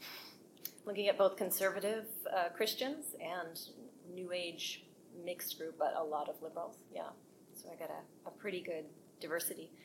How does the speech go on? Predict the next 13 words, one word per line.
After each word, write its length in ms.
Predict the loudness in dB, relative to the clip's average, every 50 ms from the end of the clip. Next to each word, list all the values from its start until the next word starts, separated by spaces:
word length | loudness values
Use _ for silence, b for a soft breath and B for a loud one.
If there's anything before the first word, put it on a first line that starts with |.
| b b b b -6
of 160 | -6 2 4
making 380 | 6 6 6 6 4 0 2 2
the 120 | 2 2
familiar 500 | 2 0 -2 -2 0 -2 0 -2 -2 -4
strange 520 | -4 -4 -4 -4 -4 -4 -4 -6 -6 -8 -8
in 140 | -6 -4 -2
some 240 | 0 0 0 0
respects. 420 | -2 -6 -8 -4 -4 -6 -6 -6 0
'Cause 140 | 0 8 10
there's 180 | 10 12 12
also 420 | 12 12 12 12 8 8 6 6 4
what 200 | 6 6 6 8
I 200 | 8 6 6 4